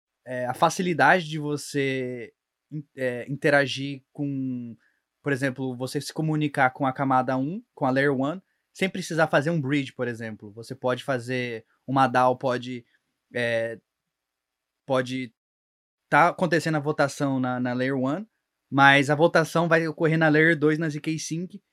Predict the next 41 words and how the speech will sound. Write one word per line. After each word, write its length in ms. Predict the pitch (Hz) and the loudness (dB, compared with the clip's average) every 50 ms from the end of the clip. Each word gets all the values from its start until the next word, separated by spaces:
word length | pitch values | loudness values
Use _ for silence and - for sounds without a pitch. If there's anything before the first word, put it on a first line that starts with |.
| _ _ - | _ _ -12
e 60 | 147 | -6
tudo 200 | - 196 185 170 | -4 -4 0 2
que 60 | 208 | 2
acontecer 440 | 190 - 190 175 170 175 160 - 170 | 2 2 0 0 0 -2 -2 -2 -2
aqui, 460 | 160 - - 165 170 180 190 190 - _ _ _ _ _ _ _ _ _ | -4 -4 -6 -8 -8 -8 -8 -12 -16 _ _ _ _ _ _ _ _ _
a 100 | - 143 | -4 -2
mensagem 500 | 156 160 156 - - 143 147 147 151 151 | 0 -2 0 2 2 2 2 2 0 -2
manda 280 | 160 143 147 143 156 | 0 0 0 0 0
pra 140 | - - 156 | 0 0 0
Layer 200 | 143 143 151 156 | 2 2 2 2
one 280 | 143 135 131 127 123 123 | 0 0 0 -2 -2 -2
e 60 | 127 | -4
executa 460 | 127 113 139 139 - - 143 143 - | -4 -4 -6 -8 -8 -8 -10 -10 -8
o 40 | - | -6
contrato 400 | 147 147 139 135 131 131 - 151 | -6 -6 -4 -2 -2 -2 -2 -2
na 120 | 147 143 | -2 -2
Layer, 220 | 143 139 139 139 - | -2 -2 -4 -6 -6
na, 460 | 135 143 143 135 135 135 - 131 131 | -6 -4 -2 -2 -4 -4 -4 -6 -6
na 160 | 135 135 135 | -4 -4 -2
Layer 280 | 131 131 139 143 156 160 | -2 0 0 0 0 0
one. 260 | 147 131 120 117 120 - _ _ _ _ _ _ _ _ - | 0 -2 -4 -6 -10 -14 _ _ _ _ _ _ _ _ -8
Isso 140 | 156 131 170 | -4 0 4
não 140 | 196 208 | 8 8
é 40 | 214 | 8
possível 480 | 208 220 214 - - 208 202 170 160 147 | 8 6 0 -2 -2 -2 -2 0 0 0
hoje, 300 | 127 120 110 104 107 113 117 | 0 0 -2 -4 -6 -8 -8
ninguém 240 | 120 127 127 131 156 | -6 -4 -4 -4 -4
consegue. 580 | 151 - - 160 - 160 139 131 113 123 123 123 | -4 -4 -4 -2 0 0 0 0 -2 -6 -6 -6
A 40 | 120 | -6
Polygon, 400 | - - 135 135 139 143 135 139 | -4 0 0 2 2 2 0 -2
por 140 | 135 - 127 | -4 -4 -4
exemplo, 260 | 123 127 135 139 160 | -4 -4 -4 -4 -4
não 80 | 165 160 | -4 -6
é 60 | 156 | -6
possível. 420 | - 170 156 - - 143 131 117 | -6 -10 -12 -8 -6 -6 -6 -6
Se 100 | 120 - | -8 -12
você 200 | 127 123 - 143 | -12 -10 -8 -8
quiser 220 | 131 139 135 147 - | -6 -4 -4 -4 -4
construir 320 | - 147 143 - 139 139 | -4 -8 -10 -10 -8 -8
um 40 | 135 | -8
aplicativo 760 | 135 - - - 139 135 - - - 143 127 113 113 110 110 | -8 -8 -6 -4 -4 -4 -4 -4 -2 -2 -2 -4 -6 -10 -14